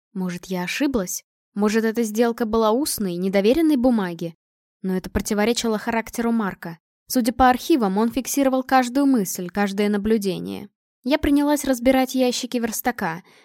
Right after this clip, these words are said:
и, наконец, под стопкой чистых пергаментов в самом нижнем ящике пальцы нащупали что-то необычное. Книга в переплете из черной кожи, без единой надписи на обложке. Тяжелая, основательная, явно не рабочий журнал.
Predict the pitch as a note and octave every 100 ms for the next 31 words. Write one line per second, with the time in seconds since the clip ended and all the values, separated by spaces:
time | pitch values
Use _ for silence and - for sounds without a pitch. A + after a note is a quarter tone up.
0 | _ - G3 F#3+ G3+ G3+ G3 - G3 -
1 | G#3 F#3+ G#3 G3+ G#3 - - G#3+ G#3 D4+
2 | D#4+ G#3+ - F3+ - G3 F#3 F#3+ F3+ G3
3 | G3 G3 E3+ - F#3 F3+ - - - -
4 | C#4 C#4 C#4+ C4+ C4 C#4+ C4+ B3+ B3 -
5 | A#3+ B3+ B3+ B3 G#3+ - - E3 B2+ -
6 | _ _ - B3+ D4+ C#4+ - - B3+ -
7 | C4 C4 B3+ - - B3 B3 B3+ - A#3
8 | F3+ F3 F3 F3+ F#3 G3 G3 G3 G3+ G#3+
9 | G3 - F3+ F#3 F3+ F3+ F#3 F3 - F3+
10 | - _ _ - F#3+ F#3 G#3 G#3 F3 -
11 | G3+ - G3+ F#3 F#3+ A#3 G#3+ F#3 F3 -
12 | - G3 G#3 A#3+ B3 B3 A#3+ B3+ - A3+
13 | A#3 A3+ F3+ F3 F#3